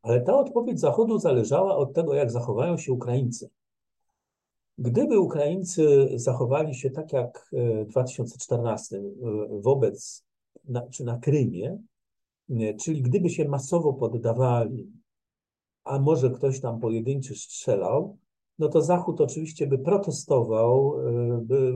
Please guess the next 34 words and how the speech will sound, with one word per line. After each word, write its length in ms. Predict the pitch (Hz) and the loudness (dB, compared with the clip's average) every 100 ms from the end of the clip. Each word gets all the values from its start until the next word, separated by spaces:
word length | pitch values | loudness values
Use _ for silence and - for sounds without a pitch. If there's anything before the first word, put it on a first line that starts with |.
| 127 | -4
głosił, 680 | 127 113 117 151 - 135 | -6 -8 0 0 -2 -6
że 160 | 123 120 | -6 -8
tutaj 460 | - 131 127 123 | -10 -8 -4 -2
bardzo 340 | 120 131 127 123 | -2 -2 -2 0
niesłuszną 520 | 117 - 170 - 147 | -2 -2 -4 0 2
rzecz 200 | 135 123 | 2 2
zrobiła 420 | 107 110 110 98 | 0 -2 0 2
Rosja 520 | 110 123 - 139 127 | 2 0 0 0 2
i 140 | 123 117 | 0 -4
w 60 | |
ogóle 180 | 151 135 | -6 -4
nam 140 | 117 113 | -6 -8
się 120 | - | -6
to 80 | 117 | -4
nie 120 | 117 | -2
podoba. 580 | 104 92 82 139 254 254 _ _ _ _ _ - | -2 -4 -2 -2 -4 -8 _ _ _ _ _ -4
No 100 | 147 | 2
ale 200 | 214 240 | 4 4
efekt 280 | 202 202 180 | 4 2 2
byłby 280 | 190 180 175 | 2 2 0
taki, 400 | 175 175 196 185 | -2 -4 -6 -4
że, 520 | 160 170 170 170 - 170 156 | 4 6 6 4 0 -4 -4
że 140 | 151 | -6
trudno, 600 | 160 170 180 139 131 120 | -4 2 4 4 2 2
no, 100 | 123 | 2
wprowadzamy 760 | 117 - 139 139 147 156 131 127 - - | 0 0 2 2 2 0 0 -2 -10 -10
jakieś 400 | 127 123 - - | -6 -6 -8 -10
sankcje, 720 | - 185 175 143 - 143 139 | 0 0 2 -2 -2 2 2
no, 120 | - | 2
ale 220 | 208 185 | -2 -2
może 360 | 147 156 127 110 | -2 -2 -2 -2
jednak, 500 | 104 147 139 117 - | 0 0 0 -4 -6
no, 140 | 135 127 | -6 -4
ostatecznie 760 | 131 127 110 143 - 135 113 | -4 -4 -4 -4 -6 -6 -6